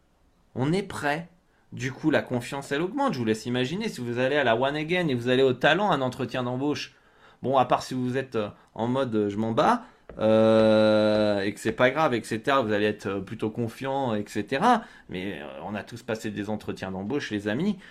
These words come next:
Euh, quand t'es pas préparé, t'es pas ultra confiant, hein. T'es pas ultra confiant, hein. Donc, la préparation,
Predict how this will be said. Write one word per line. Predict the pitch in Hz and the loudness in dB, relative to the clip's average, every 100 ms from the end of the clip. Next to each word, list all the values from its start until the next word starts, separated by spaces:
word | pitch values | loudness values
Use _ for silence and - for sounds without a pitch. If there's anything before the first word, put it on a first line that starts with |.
| - - - | -20 -16 -8
Euh, | 101 92 92 92 92 92 92 | -6 -4 -4 -4 -4 -4 -4
quand | 95 127 | -4 -6
t'es | 123 | -4
pas | 113 113 | -2 -2
préparé, | - 95 110 135 220 | -2 -6 -2 0 0
t'es | - | -2
pas | - 107 | -2 2
ultra | 113 123 131 | 2 0 -4
confiant, | 127 185 202 240 240 226 | -4 -4 -4 0 2 0
hein. | 233 - _ _ _ _ _ _ _ _ _ _ _ - | -2 -8 _ _ _ _ _ _ _ _ _ _ _ -2
T'es | 120 | 0
pas | 107 104 | 4 2
ultra | 120 - 104 | 2 -2 -6
confiant, | 165 190 - 233 185 | -6 -2 0 2 0
hein. | 180 - _ - | -2 -12 _ 0
Donc, | 160 220 220 | 4 4 4
la | 156 160 | 6 6
préparation, | - 175 175 165 156 156 - 139 | 2 0 2 2 2 0 -2 -6